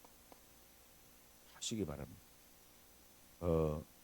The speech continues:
제가 보니까요, 이게 집중하고 관계 있는 게 뭐냐면 기록이에요. 기록하는 거.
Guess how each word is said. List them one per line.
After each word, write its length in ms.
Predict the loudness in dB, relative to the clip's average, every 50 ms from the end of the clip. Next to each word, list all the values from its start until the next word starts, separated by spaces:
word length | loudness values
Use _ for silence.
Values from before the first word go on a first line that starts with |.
| -20 -20 -20 -20 -20 -20 -20 -20 -20 -20 -20 -20 -20 -20 -20 -20 -16 -6 2
제가 280 | 4 6 10 10 10
보니까요, 600 | 10 10 8 8 6 4 4 4 4 2 0 -2 -6 -12 -18 -20 -20 -20 -20 -20 -20 -20 -20 -20 -20 -20 -20 -20 -20 -20 -20 -20 -20 -20 -20 -16 -10 -4
이게 200 | 0 0 0 0 -2 -6 -6
집중하고 880 | -2 0 0 -2 -2 -6 -16 -6 -2 0 2 4 6 6 8 6 6 6
관계 320 | 4 4 4 6 6 4
있는 180 | 6 4 4 4
게 100 | 2 2
뭐냐면 680 | 2 0 0 0 0 0 0 0 -2 -4 -6 -6 -8 -12 -16 -20 -20 -20 -20 -20 -20 -20 -20 -20 -20 -20 -20 -20 -20 -20 -20 -20 -20 -20 -20 -20 -20 -20 -20 -20 -20 -20 -20 -20 -20 -20 -20 -20 -20 -20 -20 -20 -20 -20 -20 -20 -20 -20 -20 -20 -20 -20 -20 -20 -20 -20 -20 -20 -20 -20 -20 -20 -20 -20 -20 -20 -20 -20 -20 -20 -20 -20 -20 -20 -20 -20 -20 -20 -20 -20 -20 -20 -20 -20 -20 -20 -20 -20 -2 2
기록이에요. 440 | 2 4 4 4 2 2 -2 -8 -12 -14 -18 -20 -20 -20 -20 -20 -20 -20 -20 -20 -20 -20 -20 -20 -20 -20 -20 -20 -20 -20 -20 -20 -20 -20 -20 -20 -20 -20 -20 -20 -20 -20 -14
기록하는 480 | -2 2 2 4 4 2 0 -2 -6
거. 60 | -10